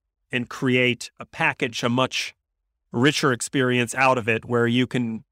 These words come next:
experience Harry Styles as if you're on stage with him in a sort of up close and personal way. That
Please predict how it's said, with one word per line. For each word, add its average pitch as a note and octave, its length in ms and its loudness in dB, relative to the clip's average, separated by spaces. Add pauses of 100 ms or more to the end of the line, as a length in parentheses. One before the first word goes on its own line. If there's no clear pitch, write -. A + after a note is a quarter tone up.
(140)
experience C3+ 640 0
Harry B2+ 260 0
Styles A#2+ 480 0
as A2+ 100 -6
if A#2+ 160 -6
you're A#2+ 160 2
on A2+ 140 0
stage B2 400 0
with A#2+ 140 -4
him A2 340 2
in A2+ 180 -4
a A2 80 -6
sort A#2+ 180 -2
of A#2 60 0
up C3+ 180 2
close B2+ 300 -2
and A#2+ 140 -6
personal B2+ 420 0
way. G2 460 -4 (380)
That A2+ 600 -2